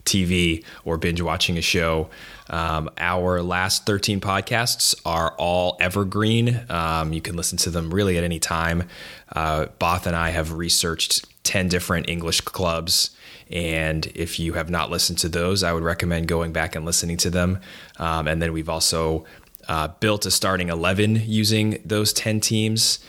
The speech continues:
Uh, today we are talking about our five favorite games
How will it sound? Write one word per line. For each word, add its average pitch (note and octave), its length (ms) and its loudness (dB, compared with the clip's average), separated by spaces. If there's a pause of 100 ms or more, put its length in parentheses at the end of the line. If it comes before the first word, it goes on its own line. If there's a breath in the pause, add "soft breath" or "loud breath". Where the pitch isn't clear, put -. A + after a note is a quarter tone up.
(340 loud breath)
Uh, E2 300 0
today F#2+ 420 2
we F2+ 220 2
are E2+ 160 0
talking F2 360 0
about E2+ 240 0
our D#2+ 120 0
five F2 600 0
favorite F2+ 640 -2
games F2 640 0